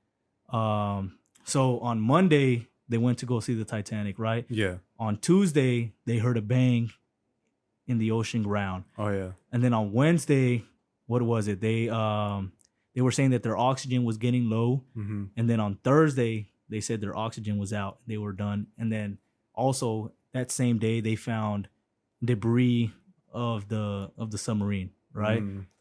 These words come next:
Speaker 1: So for me, I find that, that, you know, very suspicious because, um, I think the Coast Guard too was,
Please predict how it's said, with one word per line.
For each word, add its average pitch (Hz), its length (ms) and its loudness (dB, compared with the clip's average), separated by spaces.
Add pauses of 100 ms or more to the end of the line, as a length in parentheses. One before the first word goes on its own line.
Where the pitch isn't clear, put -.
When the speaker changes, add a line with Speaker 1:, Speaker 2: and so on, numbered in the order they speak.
(240)
Speaker 1:
So 139 240 -2
for 127 140 -4
me, 151 440 4
I 117 120 0
find 135 280 2
that, 107 320 0
that, 101 220 -4 (320)
you 110 80 -4
know, 101 160 -4
very 107 280 -2
suspicious 123 680 -4
because, 113 480 -4
um, 101 340 -6 (500)
I 117 60 -6
think 143 160 2
the 117 60 0
Coast 135 340 -2
Guard 113 240 -2
too 127 300 0
was, 110 500 -4